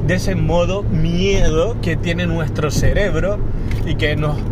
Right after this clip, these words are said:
mete en pánico y directamente nos bloquea. Y te voy a definir una situación. Por ejemplo, no sé,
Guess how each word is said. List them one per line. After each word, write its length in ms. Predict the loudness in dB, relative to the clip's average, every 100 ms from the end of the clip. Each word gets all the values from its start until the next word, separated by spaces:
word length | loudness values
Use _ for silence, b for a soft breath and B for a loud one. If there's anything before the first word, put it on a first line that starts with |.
| -4
mete 540 | -2 0 0 0 0 0
en 120 | 0
pánico 400 | 0 -2 0 -2
y 120 | 0
directamente 640 | -2 -2 -2 -2 -2 -2
nos 140 | -2 0
bloquea. 460 | 0 0 0 0
Y 120 | -2 -2
te 100 | 0
voy 160 | 0
a 80 | 0
definir 400 | -2 -2 -2 -2
una 140 | -2
situación. 560 | -2 -2 -2 0 0 0
Por 160 | 0 0
ejemplo, 440 | 0 0 0 -2 B B B B B 0
no 160 | 0
sé, 320 | 0 0 0